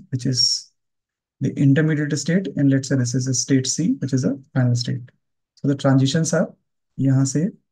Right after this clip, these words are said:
एक B ट्रांजिशन है, यहाँ से एक A ट्रांजिशन है, then यहाँ पे एक C स्टार है, मतलब कि एक क्लोजर है, और यहाँ पे A है। So आप देख सकते हैं कि यहाँ पे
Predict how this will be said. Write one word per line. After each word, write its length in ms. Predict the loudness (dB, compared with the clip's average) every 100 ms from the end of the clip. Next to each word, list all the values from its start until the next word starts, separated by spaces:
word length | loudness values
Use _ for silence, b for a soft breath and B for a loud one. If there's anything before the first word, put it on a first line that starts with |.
| _ _ _ -4
एक 140 | -2 0
B 320 | 2 2 2
ट्रांजिशन 460 | 2 2 0 0
है, 120 | 0 -2 -6 -4
यहाँ 280 | 0 2 2
से 180 | 0 -2 -2 -4
एक 140 | -6 _ 0
A 180 | 0 2
ट्रांजिशन 480 | 2 2 2 0
है, 100 | 0 -2 _ _ _ _ _ _ _ _ -6
then 180 | 2 4
यहाँ 200 | 4 4
पे 140 | 0 -2 -4 -8 -6 -4
एक 140 | -4
C 320 | -6 2 2
स्टार 380 | 2 0 2 2
है, 140 | 0 -2 _ _ _ _ _ _ _ _ -8
मतलब 260 | -4 -4 -2
कि 260 | -2 -2 -6 -10
एक 140 | -4
क्लोजर 380 | 0 0 2 2
है, 120 | 0 -4 _ _ _ _ _ -6
और 260 | -2 0 0
यहाँ 200 | 0 -2
पे 220 | -4 -6 -4
A 40 |
है। 400 | -2 -2 -4 -10 _ _ _ _ _ _ _
So 80 | -2
आप 100 | 0
देख 140 | 2 2
सकते 240 | 0 4
हैं 140 | 4
कि 100 | 4
यहाँ 260 | 2 2 2
पे 180 | 2